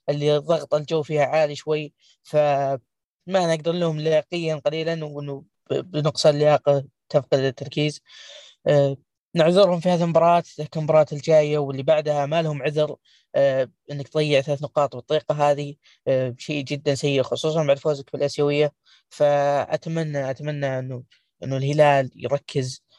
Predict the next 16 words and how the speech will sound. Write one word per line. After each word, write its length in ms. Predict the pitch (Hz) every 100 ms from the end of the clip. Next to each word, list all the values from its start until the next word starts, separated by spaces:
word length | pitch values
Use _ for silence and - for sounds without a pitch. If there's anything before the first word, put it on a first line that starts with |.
| _ -
آه، 180 | 120 117 _ _ _
يعني 280 | 117 135 131
في 80 | 139
مباريات 300 | 135 143 139
قادمة، 520 | 131 147 143 143 143
مع 140 | 139 131
إنه 140 | 156
تبديلات 480 | 160 160 170 160 -
شوي 380 | 156 151 143 123 _ _ _ _ _ -
جارديم 320 | 139 135 151
كانت 200 | 135 143
غريبة 300 | 135 143 143
في 80 | 135
هذه 80 | 135
المباراة، 360 | 139 143 151 143
إنك 180 | 131 113